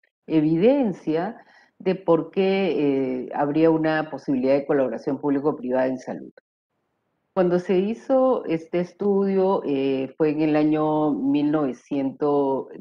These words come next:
eh, dos mil diecisiete, con base a la información de varios hospitales. Eh, entre el costo y tiempo planificado, que es el,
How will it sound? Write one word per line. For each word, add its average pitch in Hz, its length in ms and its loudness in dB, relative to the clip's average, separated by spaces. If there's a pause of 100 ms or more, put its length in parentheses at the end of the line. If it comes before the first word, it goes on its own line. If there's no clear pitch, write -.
(100)
eh, 147 120 -4
dos 147 240 0
mil 185 380 0
diecisiete, 151 880 -2
con 139 180 2
base 156 400 2
a 135 140 2
la 135 60 -2
información 127 600 -4
de 156 80 2
varios 147 340 0
hospitales. 143 640 -4 (1080)
Eh, 151 680 4 (920)
entre 165 400 0
el 156 180 -6
costo 233 400 4
y 180 100 0
tiempo 190 380 0 (100)
planificado, 160 680 4
que 165 80 -2
es 160 100 -2
el, 165 320 2